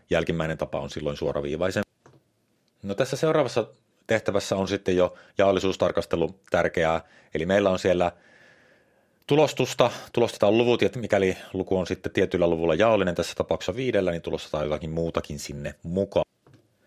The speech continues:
Kuten tuossa äskenkin, niin lähdetään nyt for-silmukasta liikkeelle. Alustetaan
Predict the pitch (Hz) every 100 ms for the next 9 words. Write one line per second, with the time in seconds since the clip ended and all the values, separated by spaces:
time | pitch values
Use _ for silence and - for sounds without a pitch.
0 | _ _ _ - 92 113 165 151 135 -
1 | 139 131 120 117 120 113 110 - 98 98
2 | 107 101 101 - 92 85 - 95 92 92
3 | - - - _ _ _ - 85 - -
4 | 87 85